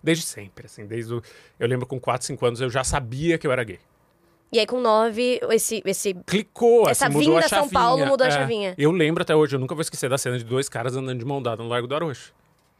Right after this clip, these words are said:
Speaker 2: E você sente, aproveitando você falando sobre, é, é, entender que você é gay desde sempre,
Speaker 1: Uhum.
Speaker 2: você sen-, você cresceu numa estrutura muito diferente do que a gente entende hoje de direitos L G B T Q I A mais.
Speaker 1: Nossa.
Speaker 2: É,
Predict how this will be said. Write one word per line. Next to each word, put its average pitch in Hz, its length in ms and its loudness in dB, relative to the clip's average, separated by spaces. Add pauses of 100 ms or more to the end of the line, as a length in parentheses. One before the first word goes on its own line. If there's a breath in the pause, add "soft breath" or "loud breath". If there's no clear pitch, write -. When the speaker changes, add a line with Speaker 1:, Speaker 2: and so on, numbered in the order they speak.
(360 loud breath)
Speaker 2:
E 311 80 2
você 359 280 -2
sente, 247 360 0
aproveitando 233 520 0
você 202 320 -4
falando 202 460 0
sobre, 190 480 -4
é, 180 240 0
é, 170 580 -2
entender 226 440 2
que - 80 -16
você 233 200 -4
é 208 60 2
gay 190 180 0
desde 202 280 0
sempre, 156 480 -4
Speaker 1:
Uhum. 117 240 -10 (120)
Speaker 2:
você 277 280 2
sen-, 311 240 2
você 277 260 0
cresceu 311 560 2
numa 330 160 0
estrutura 277 420 -2
muito 262 280 -2
diferente 233 520 -2
do 247 120 -2
que 254 80 0
a - 20 2
gente 233 240 -4
entende 226 400 -4
hoje 214 300 0
de 190 120 -10
direitos 202 640 -2 (320 loud breath)
L 202 200 2
G 214 100 -2
B 196 140 -2
T 190 160 -6
Q 190 440 0
I 196 220 -2
A 190 60 2
mais. 185 400 -2
Speaker 1:
Nossa. 117 260 -8 (380 loud breath)
Speaker 2:
É, 208 480 6